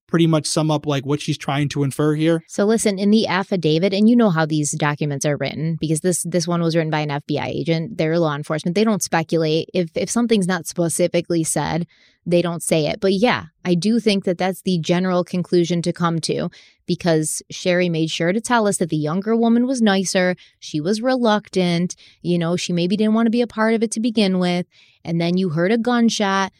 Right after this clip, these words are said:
Speaker 2: you heard the younger woman leave, and then all of a sudden there's a pillowcase over your head, you're being brought home. Yes, I think that's exactly the narrative that, that she was trying to paint.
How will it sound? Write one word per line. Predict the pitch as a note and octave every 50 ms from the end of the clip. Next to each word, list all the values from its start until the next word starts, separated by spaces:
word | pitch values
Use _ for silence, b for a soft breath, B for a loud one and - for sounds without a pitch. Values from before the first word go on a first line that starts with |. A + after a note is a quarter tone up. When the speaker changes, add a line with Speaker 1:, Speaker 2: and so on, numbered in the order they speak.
| _ _
Speaker 2:
you | - D3+ D3
heard | D3+ F3+ F#3 F#3+
the | G#3
younger | G3+ G3+ G3+ G3+ G#3+ A3
woman | A3 A3 A3 A3 A3+ A3+
leave, | A3 G#3 F#3+ F#3 E3+ D#3+
and | D3+ D3+
then | D3+
all | D#3 D#3+ F3+
of | F#3
a | F3
sudden | - F#3+ F#3 G3
there's | G#3 G3+
a | A3 G#3+
pillowcase | - G#3+ A3+ A3 G#3 G#3 - E3+ E3 -
over | F3 D3+ E3
your | E3 D#3+ D#3+
head, | D#3+ E3 D#3+
you're | E3 D#3 D#3
being | D#3+ E3 E3+ F3+ F3+
brought | F3 F#3 F3+ F#3 F3+
home. | - - A3+ F#3+ F#3 F3 D#3 -
Yes, | - E3+ F#3+ E3 D#3 -
I | D#3+ D#3
think | E3 - F#3+ F#3
that's | - F#3 E3+ -
exactly | F3 D#3 E3 D#3+ E3 D#3+ E3 - E3+ D#3
the | D3 D3 C#3+
narrative | C#3 C#3 D#3 D#3 D3 B2+ C#3 C#3+ D3+
that, | D3+ - - C3 - - - - _ _ _ _ - -
that | - D3 D#3 -
she | - -
was | - -
trying | - - - -
to | D3+ D#3
paint. | D#3+ D#3 - - F3 - - -